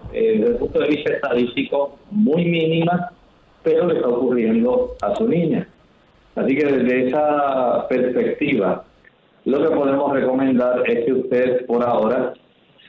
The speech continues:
siga dándole a su niña el seguimiento con el neurólogo, que él siga evaluando, porque, eh, como estábamos hablando, si esto ocurrió en edades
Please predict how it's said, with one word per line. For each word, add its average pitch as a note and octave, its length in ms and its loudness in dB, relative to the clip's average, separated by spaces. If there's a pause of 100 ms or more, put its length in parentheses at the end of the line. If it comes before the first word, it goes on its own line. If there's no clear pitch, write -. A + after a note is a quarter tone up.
siga A#2+ 600 2
dándole A#2+ 420 2
a A#2 160 0
su A2+ 80 2
niña A#2 320 2
el - 100 -2
seguimiento G#3+ 720 2
con G2 760 0
el F#2+ 200 0
neurólogo, G2+ 760 2 (380)
que F#2+ 120 -2
él G#2 440 2
siga G#2+ 480 0
evaluando, C3+ 840 2 (580)
porque, D#3+ 380 0
eh, A#2 460 0
como A2+ 160 2
estábamos C#3+ 460 0
hablando, G3 440 0
si B2 80 2
esto A#2+ 340 2
ocurrió C3 720 2
en G#2+ 120 0
edades A#2+ 420 -2